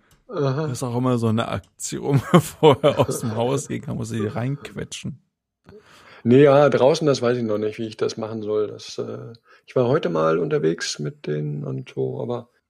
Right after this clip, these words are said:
Speaker 1: so richtig toll ist es für unterwegs eigentlich nicht. Erstens, weil man ja wirklich besser zuhört als, äh, mit den anderen.
Speaker 2: Hm.
Speaker 1: Und, äh, ja, zweitens,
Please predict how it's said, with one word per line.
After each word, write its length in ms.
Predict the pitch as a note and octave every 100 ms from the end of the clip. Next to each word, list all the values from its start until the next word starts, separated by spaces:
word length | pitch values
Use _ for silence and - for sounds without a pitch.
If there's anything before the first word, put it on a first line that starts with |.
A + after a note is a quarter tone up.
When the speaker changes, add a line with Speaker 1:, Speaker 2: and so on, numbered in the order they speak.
| _
Speaker 1:
so 120 | - A#2
richtig 260 | B2 A2+
toll 220 | - D3
ist 120 | D3 B2+
es 60 |
für 160 | - B2+
unterwegs 480 | A#2+ A2 A2 B2 D3
eigentlich 380 | B2+ G#2 G2
nicht. 240 | B2 A#2+ _ _ _ _ _ -
Erstens, 380 | B2+ C#3+ C3
weil 100 | B2
man 140 | A#2+ A#2
ja 140 | A2+
wirklich 320 | B2+ A#2+ A2+
besser 260 | A2+ A2+ A2
zuhört 420 | - A#2 B2 C#3+
als, 460 | A#2+ A#2+ A#2 - -
äh, 280 | A#2+ A2+ A2+
mit 160 | A#2
den 100 | A2+
anderen. 360 | A#2+ B2 C3+ E3
Speaker 2:
Hm. 160 | G2+ F2+ _ _ _ _ _ _ _ _ _ -
Speaker 1:
Und, 320 | A#2+ A#2 A#2
äh, 460 | A#2 A#2 A#2 A2+ A2+ A#2 _ _ _ _ _ -
ja, 340 | G#2 F2+ F#2+ _ _ _ _ _ _ -
zweitens, 840 | - G#2 F#2+ A#2 A#2+ A#2 - -